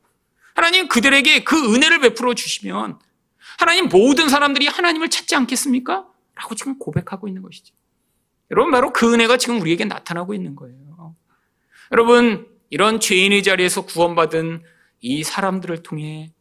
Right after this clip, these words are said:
바로 우리가 은혜를 받고 이제까지 교회가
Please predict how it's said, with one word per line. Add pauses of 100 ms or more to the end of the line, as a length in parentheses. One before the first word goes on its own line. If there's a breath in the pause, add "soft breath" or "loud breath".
(400)
바로
우리가
은혜를
받고 (460)
이제까지
교회가